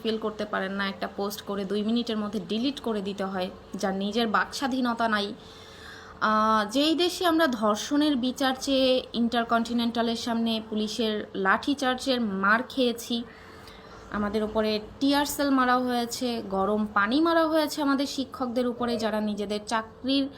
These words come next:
পার্মানেন্ট করার দাবিতে মাঠে নেমেছিল, রাস্তায় নেমেছিল, তাদেরকে পেটানো হয়েছিল। যেখানে আমাদের শিক্ষা-, শিক্ষার্থীদেরকে পেটানো হয় ছত্রভঙ্গ করার জন্য, তাদের উপরে গরম পানি নিক্ষেপ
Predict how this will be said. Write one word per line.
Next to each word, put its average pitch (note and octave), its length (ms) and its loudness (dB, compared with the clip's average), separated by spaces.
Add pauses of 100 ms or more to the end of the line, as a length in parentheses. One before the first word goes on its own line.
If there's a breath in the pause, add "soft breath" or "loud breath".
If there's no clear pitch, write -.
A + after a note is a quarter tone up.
(500 loud breath)
পার্মানেন্ট C4 560 6
করার B3 340 2
দাবিতে A3 440 0
মাঠে G3 280 -2
নেমেছিল, A3+ 480 -2
রাস্তায় G#3 380 0
নেমেছিল, A3 420 -2
তাদেরকে A3+ 440 -2
পেটানো F4+ 360 0
হয়েছিল। D#4+ 640 0 (1200)
যেখানে B3+ 400 0
আমাদের B3+ 320 2
শিক্ষা-, C4+ 600 -2
শিক্ষার্থীদেরকে C4+ 880 -2
পেটানো C4 420 0
হয় B3+ 180 0
ছত্রভঙ্গ A#3+ 640 -2
করার A#3 300 0
জন্য, A#3 240 -2
তাদের G#3+ 280 -2
উপরে A3+ 340 -2 (720 loud breath)
গরম C4 360 8
পানি D4+ 260 4
নিক্ষেপ C#4 300 2